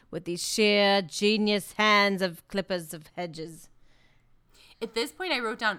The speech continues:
Speaker 2: "Where was Evangeline on January sixth?"
Speaker 1: Oh. <laughs>
Speaker 2: Like, I, I, I'm getting a lot of,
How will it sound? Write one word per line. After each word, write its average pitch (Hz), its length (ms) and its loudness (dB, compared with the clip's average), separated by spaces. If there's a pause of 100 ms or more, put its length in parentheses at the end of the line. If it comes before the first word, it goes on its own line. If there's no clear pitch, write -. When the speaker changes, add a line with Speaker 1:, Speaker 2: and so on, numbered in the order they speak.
Speaker 2:
"Where 180 180 -8
was 202 140 -12
Evangeline 165 480 -12
on 143 140 -16
January 139 380 -20
sixth?" - 360 -20 (480)
Speaker 1:
Oh. - 1500 -16
<laughs> - 0 -
Speaker 2:
Like, 302 540 0 (460)
I, 285 400 10 (460)
I, 269 640 6 (180)
I'm 349 280 -2
getting 277 220 -4
a 214 60 -6
lot 196 560 -2 (120)
of, 190 280 -10